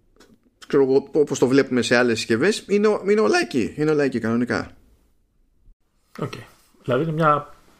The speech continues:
Speaker 2: πλήρης έκδοση της εφαρμογής, έτσι;
Speaker 1: Ναι, ναι, ναι. Στην πραγματικότητα, δηλαδή, αν κάποιος έχει ένα Apple T V,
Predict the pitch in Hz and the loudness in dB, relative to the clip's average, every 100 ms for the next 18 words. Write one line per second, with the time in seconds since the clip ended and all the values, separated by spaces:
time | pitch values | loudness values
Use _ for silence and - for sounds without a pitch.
0 | - 147 113 92 - 110 104 - - - | -4 2 2 0 -4 -2 -2 -6 -14 -8
1 | 107 95 95 90 - - 104 - - - | -6 -4 -6 -8 -10 -10 -12 -14 -20 -20
2 | - 170 202 131 127 95 120 113 92 - | -6 0 2 2 0 -4 -2 -4 -2 -4
3 | 147 139 127 131 170 196 170 156 143 175 | 2 4 2 0 0 2 2 2 2 0
4 | 185 - 135 165 170 - 156 165 - 127 | -2 0 0 0 -2 -2 0 0 0 -2
5 | 143 143 143 131 135 131 123 - 110 101 | 0 -2 0 0 0 -2 -4 -4 -2 -2